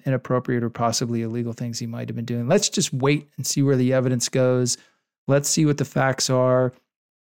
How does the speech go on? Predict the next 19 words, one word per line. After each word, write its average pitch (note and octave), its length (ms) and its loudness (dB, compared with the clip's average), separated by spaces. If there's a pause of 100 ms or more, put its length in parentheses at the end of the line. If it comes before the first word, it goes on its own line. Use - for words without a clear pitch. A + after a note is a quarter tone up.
(360)
and C3 160 2
see C3 220 4
if A#2+ 140 0
there's B2+ 220 2
an B2 100 2
indictment. C3 580 2 (120)
You C3 120 2
know, B2+ 180 2
as B2 160 0
you C3+ 80 2
said, C3+ 220 0
a C3 60 -2
speaking C3 400 -4
indictment. B2 480 0
Let's A#2+ 200 -6
see B2+ 140 -2
what B2 160 -2
kind B2 220 -2
of, A2+ 240 -6